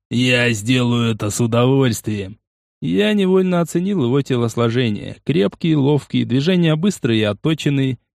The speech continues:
Идеальный, хорошо обученный боец. Блин,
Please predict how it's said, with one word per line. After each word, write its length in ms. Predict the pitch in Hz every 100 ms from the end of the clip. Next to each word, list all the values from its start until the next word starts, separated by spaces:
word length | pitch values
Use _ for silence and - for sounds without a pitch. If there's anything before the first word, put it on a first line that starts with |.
| _
Идеальный, 600 | 135 147 202 226 131 98 -
хорошо 400 | 151 185 - 220
обученный 440 | 196 214 196 185
боец. 460 | 175 180 165 - - _ _ _ -
Блин, 440 | 98 120 131